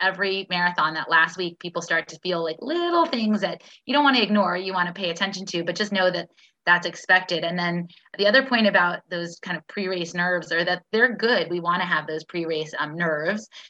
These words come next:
that provides the adrenaline that's gonna power us through race day. And, um, it's been proven by, by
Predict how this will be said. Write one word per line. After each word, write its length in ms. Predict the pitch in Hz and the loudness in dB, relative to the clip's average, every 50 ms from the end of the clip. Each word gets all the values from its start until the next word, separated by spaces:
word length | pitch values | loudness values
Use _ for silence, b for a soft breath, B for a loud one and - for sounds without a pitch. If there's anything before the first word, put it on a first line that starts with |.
| B - | B 0
that 220 | 170 170 - - - | 2 2 2 0 -4
provides 440 | - 202 180 180 180 170 170 165 170 | -8 -2 2 4 4 4 2 0 -2
the 160 | 180 180 170 | -4 -6 -4
adrenaline 560 | 170 175 175 170 170 170 165 165 160 160 170 | -4 -2 -2 0 0 -2 -4 -4 -6 -6 -6
that's 160 | 170 156 160 | -6 -6 -6
gonna 260 | - 175 170 160 156 156 | -4 -4 -4 -4 -6 -8
power 340 | - - - 190 185 180 175 | -10 -4 2 4 4 4 4
us 160 | 170 160 - | 2 0 -4
through 200 | - - 170 170 | -8 -8 -8 -6
race 260 | 165 165 170 170 170 - | -4 -4 -4 -4 -4 -4
day. 300 | - 151 147 143 147 151 | -4 -4 -4 -4 -6 -6
And, 180 | 151 156 - - b b b b b b | -8 -10 -12 -18 b b b b b b
um, 200 | - 165 165 165 | 0 0 0 -2
it's 120 | 165 170 | -8 -6
been 180 | - 196 190 180 | -6 -4 -4 0
proven 380 | 180 277 294 262 214 190 180 180 | 4 4 4 4 4 2 0 0
by, 380 | 160 156 160 160 165 165 165 - - | -2 -2 -2 -2 -4 -6 -6 -8 -6
by 380 | 160 156 151 151 160 160 160 | -6 -4 -4 -4 -6 -6 -10